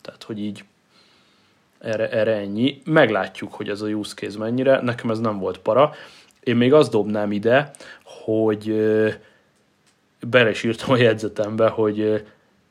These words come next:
nekem pencil killer és touch killer egyben. Tehát, ö, most még az első pár órában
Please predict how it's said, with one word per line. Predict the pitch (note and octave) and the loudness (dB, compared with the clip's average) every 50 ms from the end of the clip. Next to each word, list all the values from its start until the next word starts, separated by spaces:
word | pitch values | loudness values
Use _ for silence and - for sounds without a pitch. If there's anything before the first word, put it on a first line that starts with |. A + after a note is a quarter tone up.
| _ _ _ _ _ _ _ _ _ | _ _ _ _ _ _ _ _ _
nekem | A2+ A2 A2 - - A2+ A2 A2+ - _ _ _ _ _ _ _ _ | -8 -8 -4 -2 -2 -2 -2 -4 -8 _ _ _ _ _ _ _ _
pencil | - A2 G#2 G#2 G#2 G#2 - - - A#2+ A2+ A#2 A#2 A#2 A#2+ - - _ _ | 2 2 2 2 0 -6 -10 -8 -6 -4 -2 0 0 -2 -2 -6 -10 _ _
killer | _ - - B2 A#2 A#2 A#2+ B2 C3 C#3+ D3+ D#3 D#3 D3 - - _ _ _ | _ -8 -2 0 0 2 4 4 4 2 2 0 -2 -2 -4 -8 _ _ _
és | - A#2 G#2+ G#2 - - - | -8 -8 -8 -8 -10 -12 -6
touch | - B2+ A#2+ A2 - - - - - - | -4 -2 -2 -2 -4 -6 -8 -8 -8 -10
killer | - - A2 G#2+ G#2 G#2 G#2 G2+ G#2 - - | -10 -8 -6 -6 -4 -2 -2 -2 -4 -4 -4
egyben. | - A#2+ A2 G#2+ G2+ G2 G2 F#2 G2 C3 F3 F3+ F3+ - _ _ _ _ _ _ _ _ _ | -4 -4 -4 -4 -4 -6 -4 -4 -2 -4 -4 -6 -8 -14 _ _ _ _ _ _ _ _ _
Tehát, | - - G2+ G2+ G#2+ G#2+ - - - | -6 -6 -2 -2 -2 -4 -4 -6 -4
ö, | A#2+ A2+ A2 G#2+ | -2 -2 0 0
most | A2 A#2+ C3 B2+ - | 0 0 0 0 0
még | - A2+ G#2+ | -4 -4 -4
az | G#2+ G#2 | -2 0
első | B2 A#2+ A#2+ A2+ - A2 | 2 2 2 0 -2 -6
pár | G#2 - - A#2 A2 G#2 | -6 -2 0 0 0 0
órában | G#2 G2+ G#2 A2+ A2+ A2+ A2+ A#2+ A#2+ B2 B2 C3 | 0 0 0 0 0 2 2 2 2 2 0 0